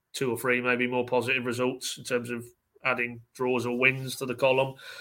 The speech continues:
And then, you know, it does, it does, for me, put some clear separation between maybe two seasons ago where they just, you know, just, I, I know there was, you know, it was the Project Restart period. There was no fans in the stadiums. We were all, you know, far more preoccupied with other matters in this world. But,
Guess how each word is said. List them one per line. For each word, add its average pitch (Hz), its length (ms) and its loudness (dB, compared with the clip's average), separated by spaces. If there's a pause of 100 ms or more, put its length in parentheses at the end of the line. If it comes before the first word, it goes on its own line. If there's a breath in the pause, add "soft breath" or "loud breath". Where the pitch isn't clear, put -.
(280 loud breath)
And 151 160 8
then, 170 400 12 (200)
you 165 100 8
know, 135 140 12
it 151 240 6
does, 160 460 10
it 156 200 -2
does, 156 360 4 (260)
for 151 120 4
me, 147 440 6 (200)
put 170 240 2
some 151 160 0
clear 160 200 8
separation 147 600 6
between 139 320 2
maybe 139 240 4
two 147 220 2
seasons 131 420 -2
ago 131 300 2
where 131 180 2
they 127 180 2
just, 127 360 -6 (1200 soft breath)
you 113 80 -6
know, 101 100 -6
just, - 340 -4 (100)
I, 127 160 -2
I 127 320 2
know 127 240 4
there 120 100 0
was, 117 140 -2 (160)
you 151 100 -4
know, 120 140 -4
it 131 60 -8
was 117 100 -8
the 123 60 -4
Project 131 360 -2
Restart 131 460 0
period. 131 320 2
There 123 60 -2
was 117 100 -4
no 123 120 0
fans 127 300 0
in 123 80 -6
the 120 60 -8
stadiums. 123 580 0
We 120 180 -2
were 120 200 0
all, 120 180 0
you 113 60 -4
know, 113 160 -6
far 120 280 0
more 117 160 -4
preoccupied 120 640 0
with 120 140 0
other 123 120 2
matters 123 380 0
in 123 80 -8
this 120 160 -6
world. 123 300 6
But, 127 160 2